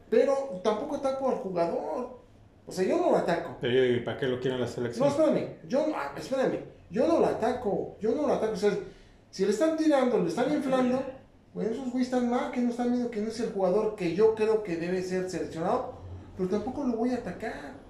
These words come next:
Speaker 1: Está chavo.
Speaker 2: No, no,
Speaker 1: Hay
Speaker 2: es
Speaker 1: que
Speaker 2: que no es
Speaker 1: dar lo que
Speaker 2: atacarlo.
Speaker 1: de lo que nos espera, pues, adelante.
Speaker 2: No es atacarlo, es decir la realidad de que el tipo no es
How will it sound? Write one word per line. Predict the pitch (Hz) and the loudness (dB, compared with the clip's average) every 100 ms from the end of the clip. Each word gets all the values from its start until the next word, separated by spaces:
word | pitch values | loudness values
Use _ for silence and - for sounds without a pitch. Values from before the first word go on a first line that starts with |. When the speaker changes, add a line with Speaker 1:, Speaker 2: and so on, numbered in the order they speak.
| - - | -20 -16
Speaker 1:
Está | 180 - 247 | -10 -2 0
chavo. | 254 269 269 277 | 2 2 2 2
Speaker 2:
No, | 180 214 240 247 | 4 6 6 4
no, | 202 | 4
Speaker 1:
Hay | 220 | 4
Speaker 2:
es | |
Speaker 1:
que | 240 | 8
Speaker 2:
que | 233 | 8
no | |
es | 180 | 8
Speaker 1:
dar | 180 | 6
lo | 220 | 6
que | |
Speaker 2:
atacarlo. | 143 190 220 208 - 143 | 4 6 6 6 6 6
Speaker 1:
de | 233 | 6
lo | 233 | 6
que | 247 | 4
nos | 277 247 | 2 0
espera, | 247 269 294 | -4 -2 0
pues, | 285 240 | 2 2
adelante. | 240 247 311 311 262 190 - | 2 2 0 -4 -2 -2 0
Speaker 2:
No | 165 | 0
es | 185 | 2
atacarlo, | 233 160 - 185 202 | 2 0 0 2 4
es | 190 | 6
decir | 220 220 208 | 6 4 2
la | 202 | 2
realidad | 151 131 127 190 214 | 4 4 2 2 2
de | - | 0
que | - | -2
el | - | -2
tipo | 160 160 117 - | -2 -2 -4 -4
no | 135 139 165 | -2 2 2
es | 175 170 - | 2 -2 -6